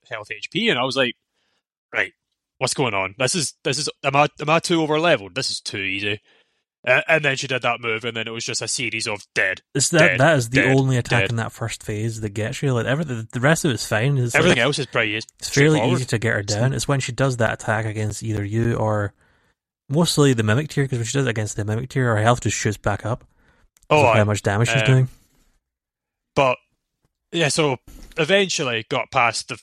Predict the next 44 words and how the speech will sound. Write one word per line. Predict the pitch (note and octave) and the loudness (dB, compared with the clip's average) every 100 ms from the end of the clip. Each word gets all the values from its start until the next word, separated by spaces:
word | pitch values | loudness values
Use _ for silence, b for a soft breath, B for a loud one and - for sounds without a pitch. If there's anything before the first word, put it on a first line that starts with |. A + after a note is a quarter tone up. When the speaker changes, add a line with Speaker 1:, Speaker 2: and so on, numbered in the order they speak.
| - | -4
Speaker 1:
first | B2+ G2 - | -2 -2 -10
phase, | - B2 A2 F#2+ - | -6 -2 -2 -4 -8
and | A2 | -10
I | G2 | -10
was | F#2+ | -6
like, | G#2+ G#2 - _ _ | -2 -2 -4 _ _
"Right, | B2+ G#2 G2 | -2 -2 -2
okay." | A2+ - G2+ G2 _ _ _ - | -6 -2 -2 -4 _ _ _ -4
And | B2 A#2+ | -4 0
because | C3 C#3+ A#2 | -2 0 -2
of | A2+ | 0
what | G#2+ | 0
you | B2+ B2+ | 2 0
were | G#2 | 0
saying, | G#2+ G#2 | 0 0
I | G2 | -2
was | F#2+ | -4
like, | G2+ G2+ - _ _ _ - | -4 -6 -10 _ _ _ -10
"Okay, | A2 A2 | -4 0
I | G2+ | 0
know | A#2 A#2+ | 2 0
this | A2 A2 - | 2 0 2
isn't | B2+ A#2 A2 | 0 -2 -2
the | A2+ | -2
end." | G#2 G#2+ A2+ - | 0 -2 -4 -4
And | C#3+ | -2
I | |
got, | - D#3+ G#3 - | 2 2 2 2
like, | F#3 - B B B - | 0 0 B B B -20
I | B2 G#2+ | -20 -10
really | C#3+ D#3 C#3+ | -2 0 2
like | B2 B2+ | 0 2
that | B2 A2+ | 0 2
cutscene | C3 - C3+ B2+ - | -2 -2 -6 -8 -12
in | C3+ B2 | -10 -8
between | B2 A#2+ | -6 -6
the | A2+ | -6
two | A2+ B2 | -4 -4
phases | A2 A2 A2+ A#2 G#2+ | -2 -2 -2 -4 -4
where, | A#2 A2 G#2+ - _ _ _ _ _ _ | 0 2 0 -4 _ _ _ _ _ _
um, | - A2 A2 A2 _ | 0 0 0 -6 _
like, | B2 A#2 - _ | -2 -2 -8 _
you | D3+ | -4
know, | B2+ A#2 | -2 -4